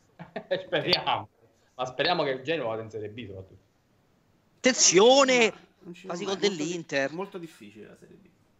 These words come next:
Speaker 2: Ma c'è Keita Balde in, in campo per
Speaker 3: Sì, l'ho
Speaker 2: l'Inter?
Speaker 3: visto entrare, sì, l'ho già criticato. Vuoi parlarci di
Speaker 1: Sì,
Speaker 3: Keita
Speaker 1: sta.
Speaker 3: Balde? Quanto è una sega Keita Balde?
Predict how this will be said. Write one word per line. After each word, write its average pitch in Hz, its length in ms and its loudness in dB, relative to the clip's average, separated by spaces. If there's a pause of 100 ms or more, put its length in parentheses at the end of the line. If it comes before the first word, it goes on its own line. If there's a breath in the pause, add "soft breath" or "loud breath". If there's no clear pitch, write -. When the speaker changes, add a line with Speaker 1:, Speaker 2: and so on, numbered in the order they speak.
(580)
Speaker 2:
Ma 175 140 -4
c'è 196 120 -4
Keita 226 300 4
Balde 185 420 0
in, 113 280 -16
in 240 100 -20
campo 143 300 -10
per 143 100 -10
Speaker 3:
Sì, 214 160 -4
l'ho 208 60 -6
Speaker 2:
l'Inter? 214 180 -8
Speaker 3:
visto 151 120 -10
entrare, 160 340 -10
sì, 160 100 -14
l'ho 165 160 -10
già 202 140 -12
criticato. 131 540 -12
Vuoi 254 160 -2
parlarci 269 380 -4
di 151 60 -8
Speaker 1:
Sì, - 60 -10
Speaker 3:
Keita 240 140 -4
Speaker 1:
sta. 165 100 -2
Speaker 3:
Balde? - 280 -6
Quanto 262 380 0
è 254 40 -4
una 240 200 -8
sega 214 320 -8
Keita 180 220 -10
Balde? 98 460 -20